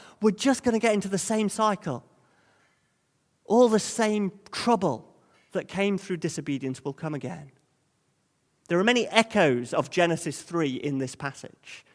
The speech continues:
including the way Saul tries to shift the blame, like Adam did, like Eve did in the garden. Uh, there are echoes as, as rebellion is like the sin of divination. Divination is wanting access to knowledge, which is, of course,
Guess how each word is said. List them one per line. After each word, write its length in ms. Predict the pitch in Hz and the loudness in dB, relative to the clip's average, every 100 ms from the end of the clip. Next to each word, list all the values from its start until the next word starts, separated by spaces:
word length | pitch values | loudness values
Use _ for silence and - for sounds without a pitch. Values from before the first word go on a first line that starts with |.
| _ _ _ _ - | _ _ _ _ 0
including 540 | 151 - 214 170 139 | 0 4 4 6 6
the 100 | 127 | 4
way 160 | 139 135 | 6 4
Saul 320 | - 151 143 | 4 2 2
tries 320 | - 143 135 | 2 2 2
to 100 | 131 | -4
shift 360 | - 151 - - | -2 -2 -4 -6
the 80 | 131 | 2
blame, 520 | 151 143 113 139 131 - - _ - | 4 4 2 -8 -16 -20 -20 _ -12
like 320 | 104 127 123 | -4 -4 -2
Adam 280 | 131 135 127 | 2 2 2
did, 300 | 117 98 - | -2 -6 -8
like 220 | 123 113 - | -4 -4 -2
Eve 260 | 139 147 135 | -2 -2 -6
did 200 | 98 123 | -8 -8
in 140 | 123 | -10
the 60 | 123 | -6
garden. 480 | 131 131 123 - - _ _ _ _ _ _ _ _ - | -2 -2 -4 -14 -20 _ _ _ _ _ _ _ _ -6
Uh, 180 | 135 135 - - | 2 2 0 0
there 120 | 147 | 4
are 60 | 156 | 6
echoes 520 | 190 - 190 143 131 | 4 4 4 4 4
as, 140 | 135 - - - | 0 -4 -14 -2
as 320 | 131 123 - | -2 -2 -6
rebellion 560 | 143 127 175 175 175 165 | -4 2 4 6 6 4
is 100 | 151 | 4
like 200 | 151 147 | 4 2
the 60 | 139 | -2
sin 220 | - 156 | -2 -2
of 80 | 147 | 0
divination. 800 | 147 135 135 139 - 101 - - _ _ | -2 0 0 -2 -4 -10 -12 -20 _ _
Divination 500 | 185 170 175 160 135 | 4 8 6 6 0
is 80 | 123 | 0
wanting 320 | 147 135 131 | 0 0 -2
access 440 | 143 - 151 127 | -4 -2 -4 -4
to 120 | - 139 | -4 -2
knowledge, 460 | 160 160 113 - | 0 0 -4 -8
which 180 | 135 - | -12 -12
is, 120 | 123 | -14
of 100 | 113 | -10
course, 640 | 135 120 - - _ _ | -8 -8 -10 -20 _ _